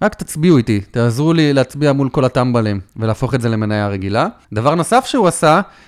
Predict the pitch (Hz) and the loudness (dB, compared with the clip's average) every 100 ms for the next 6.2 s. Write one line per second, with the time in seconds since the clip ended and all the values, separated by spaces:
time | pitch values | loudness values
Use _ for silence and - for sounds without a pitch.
0 | _ 110 123 247 277 220 240 262 175 147 | _ -8 0 2 4 4 2 0 0 0
1 | 135 160 185 202 123 185 196 196 123 107 | 0 0 2 2 4 2 4 2 4 2
2 | 101 104 95 - 120 113 120 143 247 226 | -2 -8 -10 -6 -6 -4 -2 0 2 2
3 | 160 135 127 180 180 - - 127 151 156 | 0 -2 -2 -6 -6 -8 -4 0 0 -2
4 | - 120 131 120 107 127 123 117 131 123 | -6 -6 -4 -2 -2 -2 -2 -4 -4 -4
5 | 107 110 135 262 254 165 165 214 170 139 | -4 -2 -2 2 0 2 0 2 2 2
6 | 143 165 | 2 0